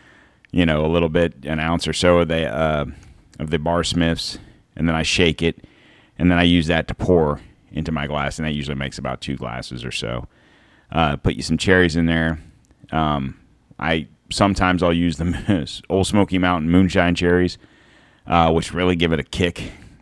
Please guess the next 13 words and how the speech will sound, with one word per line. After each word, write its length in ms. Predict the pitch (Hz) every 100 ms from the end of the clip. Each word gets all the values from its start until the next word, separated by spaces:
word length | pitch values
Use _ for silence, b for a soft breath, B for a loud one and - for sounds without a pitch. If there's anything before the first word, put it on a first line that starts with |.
| -
with 140 | - -
the, 220 | 78 -
uh, 280 | 76 73 -
extra 300 | 80 - 76
moonshine. 600 | 82 85 - 90 90 85 b b b b b b b b b -
Uh, 380 | 80 78 78 71 -
I 100 | 82
just 260 | 80 78
bought 260 | 82 85 85
some, 360 | - 87 80 78
uh, 260 | 69 69
cocktail, 680 | - - 87 - 92 90 87 82 B B B B B _ -
um, 500 | 80 80 78 71